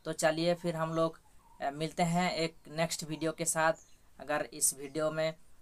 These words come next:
मैंने कुछ भला बुरा किसी को अगर, अ, बोल दिया हूँ तो उसके लिए भी मैं आप लोग से माफ़ी चाहता हूँ। जितने लोग भी मेरा वीडियो को देख रहे हैं, मैं चाहता हूँ कि इस वीडियो को आप लोग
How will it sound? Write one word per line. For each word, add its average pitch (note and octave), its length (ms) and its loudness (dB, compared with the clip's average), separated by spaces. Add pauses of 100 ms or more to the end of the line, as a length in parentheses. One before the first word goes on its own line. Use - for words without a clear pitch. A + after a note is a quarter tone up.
मैंने D3+ 260 -4
कुछ - 440 -8 (140)
भला D#3+ 360 4
बुरा D3+ 240 4
किसी D#3 300 -2
को D#3 120 0
अगर, D3+ 340 2 (420)
अ, C#3 120 -4
बोल D#3 300 0
दिया D#3 220 0
हूँ E3 340 -4 (180)
तो D3 60 -14
उसके D3 260 -2
लिए D3+ 160 -2
भी D3+ 120 -8
मैं D#3 340 0 (320)
आप C#3 180 -6
लोग C#3+ 180 -2
से D3+ 220 0
माफ़ी C#3 340 -4
चाहता D3 340 -4
हूँ। D#3 280 -6 (280)
जितने D#3 340 -2
लोग D3 200 -2
भी D#3 100 -8
मेरा D3 200 0
वीडियो C#3 360 -4
को D3+ 160 -6
देख D3 280 -6
रहे D#3 140 -6
हैं, D3+ 300 -4 (120)
मैं D3+ 180 -6
चाहता D3+ 340 -2
हूँ E3 280 -4
कि E3 140 -12
इस - 160 -6
वीडियो D3 260 -4
को D#3+ 120 -4
आप D3 200 0
लोग D3 180 -6